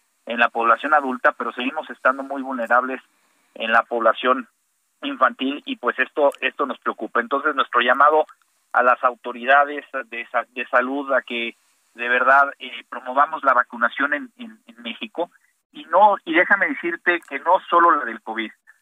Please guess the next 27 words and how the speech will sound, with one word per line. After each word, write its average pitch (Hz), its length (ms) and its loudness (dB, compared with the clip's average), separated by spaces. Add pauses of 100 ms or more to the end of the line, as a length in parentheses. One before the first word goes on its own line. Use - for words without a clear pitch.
(120)
También 147 400 2
hemos 175 220 0
visto 156 320 -2
que 143 160 -4
en 131 140 -4
los 123 180 -14
últimos 147 400 -8
dos 143 180 -4
años, 147 260 0
con 123 140 -4
los 120 140 -6
grandes 143 280 2
esfuerzos 135 420 -6
que - 100 -16
se - 140 0
han 139 100 0
hecho - 360 0 (420)
a 123 120 4
través 131 480 2
de 135 140 -4
estar 135 260 2
vacunando 127 500 0
a - 20 4
la, 117 140 4
a 107 200 -4
la 107 120 0
población 113 640 -4